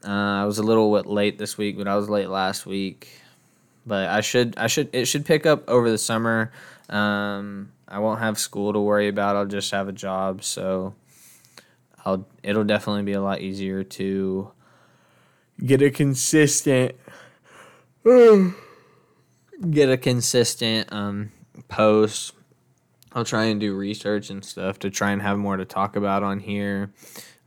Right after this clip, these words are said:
Um, this summer, definitely gonna have my buddy Alex on. Um, dude's been wanting to hop on the podcast since I started it. Uh, since before I started it, we were gonna start a podcast together, just never gelled.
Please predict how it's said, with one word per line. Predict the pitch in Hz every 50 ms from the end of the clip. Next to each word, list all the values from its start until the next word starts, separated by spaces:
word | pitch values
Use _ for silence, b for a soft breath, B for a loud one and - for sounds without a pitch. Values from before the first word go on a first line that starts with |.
| _ -
Um, | 95 95 95 95 95 95
this | 98 101 101 -
summer, | - 104 104 104 101 101
definitely | 98 98 98 98 - 104 98
gonna | 98 98 104
have | 98
my | 98 101 98
buddy | 98 98 101 98 101 98 95
Alex | 98 95 95 95 95 95 - -
on. | 98 95 95 95 95 95 95 95 95 98 98 - -
Um, | - 90 92 92 92 92 92 92 92 92 95 104 - _ _ B B B B B B B B _
dude's | - 104 101 98
been | 107 101 98 98
wanting | 101 82 90 98
to | 101
hop | 107 101 98 90
on | 98 98 98
the | 95
podcast | - - 95 92 92 92 - - 98 92 95
since | - - 95 - -
I | 95
started | 90 - - - - 87 87 92 92 92 95 92 92 92
it. | 90 92 92 92 90 - - _ _ -
Uh, | 92 92 92 92 92 90 -
since | - - 110 107
before | - 110 101 - - 98 98
I | 95
started | 95 - - 98 98 98 95 95 98
it, | 95 -
we | - 101 104
were | 104
gonna | 101 104 98 98
start | - - 98 95
a | 92
podcast | - - 95 90 92 95 - 90 90 92 - -
together, | - 95 95 95 95 92 92 92 95
just | 98 98 98 -
never | - 92 92 90 92
gelled. | 90 95 - 95 98 98 98 95 92